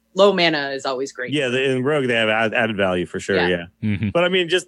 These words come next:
Speaker 2: these cards are just good. Like, playing a one one that just pings something for two, playing a one one that just gives you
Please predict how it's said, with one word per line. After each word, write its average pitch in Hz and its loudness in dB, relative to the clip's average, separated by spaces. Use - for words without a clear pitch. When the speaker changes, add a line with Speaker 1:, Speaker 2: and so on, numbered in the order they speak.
Speaker 2:
these 170 0
cards 165 2
are 131 2
just 110 0
good. 127 2
Like, 98 -2
playing 196 0
a 147 4
one 143 2
one 143 2
that 123 0
just 113 -2
pings 120 0
something 113 0
for 95 -10
two, 101 0
playing 151 2
a 135 2
one 135 2
one 127 2
that 120 0
just 117 -2
gives 107 2
you 107 -2